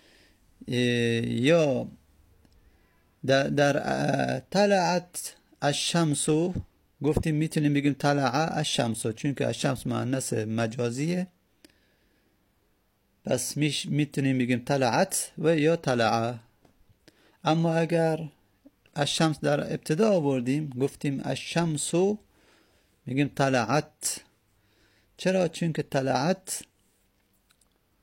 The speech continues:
فاعلش هیه هست، ضمیر متصل هیه هست که برمیگرده به چی؟ به الشمس.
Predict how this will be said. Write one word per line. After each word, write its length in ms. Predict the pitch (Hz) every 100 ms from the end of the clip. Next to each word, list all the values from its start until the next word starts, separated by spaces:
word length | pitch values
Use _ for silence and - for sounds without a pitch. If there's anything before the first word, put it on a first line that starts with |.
| _
فاعلش 800 | - 139 127 151 185 180 - -
هیه 280 | 131 139 180
هست، 380 | 165 185 185 - -
ضمیر 600 | 117 123 143 170 165 170
متصل 640 | 165 123 - 123 117 139 113
هیه 400 | 104 120 135 170
هست 280 | 185 170 -
که 100 | 156
برمیگرده 720 | 139 165 160 156 147 147 143
به 120 | 135
چی؟ 320 | - 131 139 - _ _ _ _ _
به 160 | 123 127
الشمس. 520 | 113 - 113 104 -